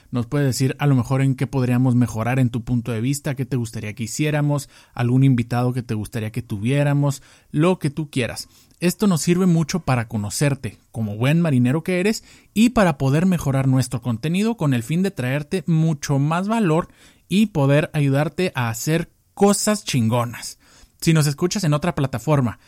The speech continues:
como Spotify, Stitcher o Anchor, pero tienes iTunes, búscanos por favor y también déjanos las cinco estrellitas y tu comentario. La verdad, esto te lo agradeceré eternamente.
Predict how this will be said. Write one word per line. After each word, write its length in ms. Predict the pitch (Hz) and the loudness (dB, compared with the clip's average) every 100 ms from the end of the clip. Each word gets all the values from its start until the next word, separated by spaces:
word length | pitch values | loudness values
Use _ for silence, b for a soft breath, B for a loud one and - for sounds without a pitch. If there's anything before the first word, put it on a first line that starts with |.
| b b | b b
como 200 | 113 104 | -4 -4
Spotify, 720 | - - 147 120 - 117 - _ | -2 -2 -2 -2 -6 -10 -12 _
Stitcher 600 | - - 170 165 - 107 - b b | -20 -2 0 0 -2 -8 -12 b b
o 160 | 147 | 2
Anchor, 400 | 151 147 226 247 B B B - | 2 2 2 0 B B B 0
pero 320 | 175 190 131 | 2 4 2
tienes 340 | - 131 180 - | 2 2 2 2
iTunes, 520 | 175 170 208 214 - | -2 2 2 2 -2
búscanos 560 | 143 196 202 208 202 185 | -2 0 0 0 -2 -2
por 160 | 139 | -4
favor 380 | 120 113 147 175 | -2 0 0 0
y 120 | 139 | -4
también 440 | 123 117 123 151 156 | -2 0 2 2 2
déjanos 440 | 143 147 156 151 | 2 2 0 0
las 160 | 117 104 | -2 -4
cinco 280 | 139 147 165 | 0 0 -2
estrellitas 720 | 147 113 110 143 147 165 - | -4 -4 -2 -2 -2 -6 -6
y 160 | 175 202 | -2 -2
tu 160 | 202 170 | -2 -2
comentario. 640 | 127 113 101 123 107 98 b b b | -2 -2 -2 -4 -4 -8 b b b
La 140 | - 120 | -6 -2
verdad, 380 | 120 143 185 - | 0 2 0 0
esto 340 | 165 165 - | -4 -2 -4
te 120 | 180 147 | -2 0
lo 100 | 123 | 0
agradeceré 720 | 113 113 110 - 120 151 - | -2 -2 -4 -4 -4 -4 -6
eternamente. 1120 | 131 117 151 156 165 165 135 113 101 - - | -8 -4 -2 0 2 4 4 2 -2 -10 -20